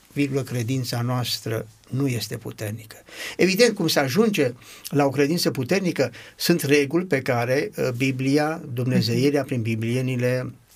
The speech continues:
ni le prezintă, da? O credință nezdruncinată în promisiune, făgăduințele lui Dumnezeu,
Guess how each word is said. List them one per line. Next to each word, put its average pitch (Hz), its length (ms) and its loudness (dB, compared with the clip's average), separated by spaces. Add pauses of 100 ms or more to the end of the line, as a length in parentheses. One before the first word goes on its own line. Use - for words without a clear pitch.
(480)
ni 135 120 2
le 131 100 2
prezintă, 139 680 0 (160)
da? 135 180 2 (300)
O - 140 -2
credință 139 420 4
nezdruncinată 135 720 0
în 120 140 2
promisiune, 123 580 -2
făgăduințele 117 560 -2
lui 113 80 0
Dumnezeu, 110 560 0